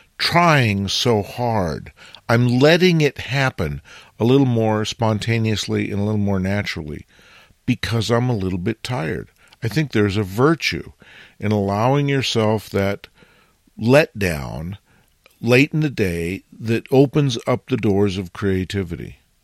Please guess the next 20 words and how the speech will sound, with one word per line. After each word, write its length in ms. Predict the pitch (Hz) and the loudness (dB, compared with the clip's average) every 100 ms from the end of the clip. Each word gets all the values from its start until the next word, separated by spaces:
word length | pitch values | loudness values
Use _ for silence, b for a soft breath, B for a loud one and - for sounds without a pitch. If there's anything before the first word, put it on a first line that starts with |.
| _ - | _ -2
And 140 | 151 | -2
it's 220 | 156 - | -2 -2
not 180 | 196 214 | -2 0
that 120 | 208 | 2
I 100 | 170 | 2
don't 380 | 143 147 160 - | 2 2 2 2
make 340 | 127 113 98 - - - | 2 2 0 -10 -16 2
good 240 | 135 117 | 2 2
photographs 720 | 123 123 113 113 110 101 - - | 0 -2 2 2 4 0 -6 -2
early 360 | 117 117 113 107 | 0 2 4 2
in 80 | |
the 100 | 104 | 2
day 460 | 92 104 104 101 101 | 2 2 2 2 2
or 300 | 101 104 101 | 0 -2 -2
when 160 | 101 101 | -2 -2
I'm 200 | 101 101 | 0 0
refreshed 840 | 104 - - 107 107 107 - - | -2 -4 -4 2 2 2 0 -4
and 180 | 104 107 | -4 -2
when 140 | 107 | -2
I'm 260 | 104 104 | -2 -2